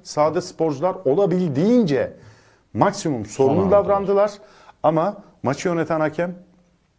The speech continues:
Speaker 1: gözlemci o bu. Yani on-, o-, onların
Speaker 2: Hı hı.
Speaker 1: sorumlu davrandığını söyleyemem. Güvenlik personeli dahil, spor polisi de, spor şubede, özel güvenlikte, e, sorumlu davranmadılar.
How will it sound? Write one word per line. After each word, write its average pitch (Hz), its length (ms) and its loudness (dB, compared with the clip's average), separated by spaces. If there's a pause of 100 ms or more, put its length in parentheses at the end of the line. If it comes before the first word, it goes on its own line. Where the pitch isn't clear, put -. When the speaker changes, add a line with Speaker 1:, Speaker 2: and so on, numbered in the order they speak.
(1160)
Speaker 1:
gözlemci 127 560 0
o 143 340 0
bu. 147 200 -4
Yani 101 220 -2
on-, 117 300 -4 (100)
o-, 127 200 0
onların 139 280 0
Speaker 2:
Hı 151 40 0
hı. 151 40 -4
Speaker 1:
sorumlu 143 560 -2
davrandığını 120 460 -2
söyleyemem. 110 500 -4 (120)
Güvenlik 139 680 -2 (440)
personeli 131 600 -2
dahil, 110 280 2
spor 135 380 -4
polisi 147 380 -4
de, 170 260 -2
spor - 320 -4
şubede, 107 500 -2 (500)
özel 131 340 0
güvenlikte, 113 640 -4 (260)
e, 107 180 -2
sorumlu 143 440 -2
davranmadılar. 90 640 -4